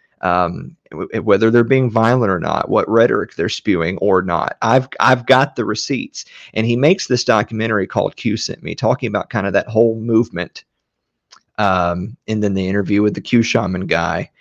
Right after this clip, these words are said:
And it was meant to cast light on the fact of, again, the, the mainstream narrative of this is an insurrection. They tried to take over the government. It was inspired by Trump and these other actors.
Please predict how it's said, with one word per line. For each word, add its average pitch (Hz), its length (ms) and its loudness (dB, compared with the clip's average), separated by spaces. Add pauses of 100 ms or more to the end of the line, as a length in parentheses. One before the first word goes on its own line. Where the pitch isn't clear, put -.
(380)
And 117 400 4
it 120 100 8
was 107 260 2
meant 151 340 4
to 143 80 -6
cast 117 420 0
light 110 280 2
on 101 160 2
the 104 80 2
fact 110 380 0
of, 110 100 4
again, 107 560 2
the, 101 160 0
the 107 160 0
mainstream 123 760 2
narrative 104 480 4
of 95 220 4
this 113 180 2
is 107 120 -2
an 98 120 -2
insurrection. 104 840 -2
They 98 140 0
tried 101 320 -2
to 101 60 -10
take 107 280 -2
over 98 200 0
the 95 120 -6
government. 101 580 2
It 101 80 2
was 98 160 2
inspired 101 640 0
by 95 220 0
Trump 110 440 0
and 101 140 -6
these 107 180 -2
other 98 240 2
actors. 113 640 0